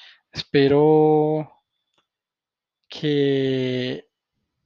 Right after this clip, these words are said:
me sigan apoyando con su, con su escucha y con sus comentarios en mi página de Facebook, O Ticket Ciclismo.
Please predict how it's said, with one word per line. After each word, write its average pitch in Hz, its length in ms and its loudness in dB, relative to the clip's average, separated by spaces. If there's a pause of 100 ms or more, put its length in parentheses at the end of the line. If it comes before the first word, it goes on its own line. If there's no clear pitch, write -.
(140)
me 165 100 -2
sigan 185 220 0
apoyando 151 500 0 (140)
con 143 240 -10
su, 120 720 -8 (640)
con 147 160 -8
su - 80 -2
escucha 160 580 -4 (920)
y 160 80 -12
con 147 240 -4
sus 139 680 -2
comentarios 139 840 -2
en 143 80 -8
mi 135 80 -6
página 147 320 -4
de 139 60 -2
Facebook, 139 580 -6
O 156 120 -2
Ticket - 300 0
Ciclismo. 117 500 -6